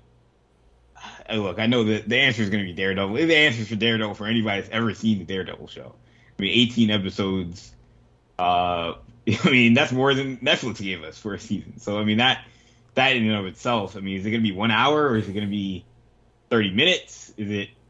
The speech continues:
is it, I'm assuming it's gonna be one hour or at least forty-five minute, forty minute episodes. And then is it going to be, like, is it gonna be split into different parts, or are they just gonna release eighteen every week? I mean, that's gonna be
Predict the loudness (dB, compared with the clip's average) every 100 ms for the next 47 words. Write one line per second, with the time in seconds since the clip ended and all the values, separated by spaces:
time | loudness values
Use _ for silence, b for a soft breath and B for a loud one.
0 | _ _ _ -14 -8 -8 -4 -4 0 2
1 | 4 2 2 0 2 2 0 -6 -8 -6
2 | -6 -4 0 0 -2 -2 -6 -2 0 2
3 | 0 -6 -8 -4 -4 -2 -4 -4 -4 -2
4 | -2 0 0 2 2 2 -4 b b b
5 | b _ 2 4 2 4 6 6 6 4
6 | 2 2 2 0 0 -2 -4 -12 _ _
7 | _ _ _ -2 0 0 -4 -16 -20 _
8 | _ _ _ _ _ _ 0 4 6 4
9 | 2 0 2 4 2 2 0 0 0 2
10 | 2 0 0 0 0 -2 0 4 4 4
11 | 2 -4 -4 -4 -2 0 0 0 0 -2
12 | -6 -8 -4 -4 -2 -2 -2 -4